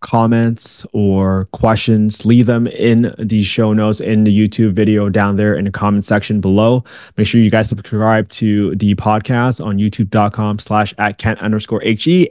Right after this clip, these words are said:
And I would really appreciate you guys can leave us a review on Spotify or Apple, because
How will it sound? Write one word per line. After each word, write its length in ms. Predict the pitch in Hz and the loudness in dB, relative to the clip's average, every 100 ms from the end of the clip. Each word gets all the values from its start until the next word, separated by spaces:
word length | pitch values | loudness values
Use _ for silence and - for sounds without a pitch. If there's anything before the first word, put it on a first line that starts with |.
| - | 0
And 360 | 202 202 202 - _ _ _ _ _ | 2 2 0 -4 _ _ _ _ _
I 120 | 117 | -2
would 140 | 127 120 | -2 -2
really 200 | 127 127 | 0 0
appreciate 320 | 113 123 120 | 0 0 2
you 60 | 113 | 2
guys 160 | 110 | 2
can 80 | 113 | 2
leave 160 | 110 107 | 2 4
us 400 | 104 - - - _ | 2 0 -12 -20 _
a 80 | - | -4
review 420 | 104 98 101 95 | 0 2 2 2
on 140 | 87 92 | 0 -6
Spotify 800 | - 107 101 101 104 101 101 92 | -6 0 0 0 -2 0 -2 -4
or 120 | 87 87 | -10 -6
Apple, 380 | 90 87 90 87 | -4 -4 -4 -6
because 480 | 90 - 90 90 | -6 -4 -2 -4